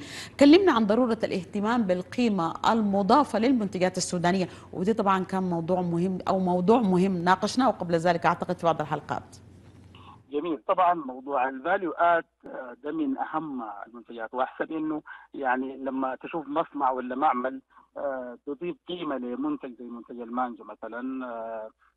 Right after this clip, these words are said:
Speaker 2: آه، بيعمل على تجفيفه أو تحسين في طريقته، آه، بيزيد في عمره الافتراضي وبيزيد في شكله وبالتالي بي-، بي-، بيصدروا، هذه اسمها القيمة المضافة. القيمة المضافة،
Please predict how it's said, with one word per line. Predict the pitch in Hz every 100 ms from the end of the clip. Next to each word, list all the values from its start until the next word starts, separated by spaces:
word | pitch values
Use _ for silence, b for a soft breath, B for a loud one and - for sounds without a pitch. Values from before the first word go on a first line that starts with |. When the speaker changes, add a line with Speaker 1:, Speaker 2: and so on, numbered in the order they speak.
| -
Speaker 2:
آه، | 135 135
بيعمل | 123 139 139 135
على | 127 127
تجفيفه | 135 - - 143 135 143 131
أو | 151 151 -
تحسين | 135 - - 151 135
في | - 127 -
طريقته، | 139 147 127 - 143 147
آه، |
بيزيد | 135 143 165 233 -
في | 180
عمره | 156 196 147
الافتراضي | 135 131 - 156 151 156 175 B B -
وبيزيد | 147 294 294 277 135 262 254 156 202 -
في | 160
شكله | - 185 180 165 170 _ b b -
وبالتالي | 285 - 302 302 302 262 - - 202 202 175
بي-، | 190 190 165
بي-، | 147
بيصدروا، | 139 143 190 175 190 175
هذه | 220 202 196 160
اسمها | 196 202
القيمة | 170 190 170
المضافة. | 139 120 107 - 143
القيمة | 156 220
المضافة، | 185 175 208 208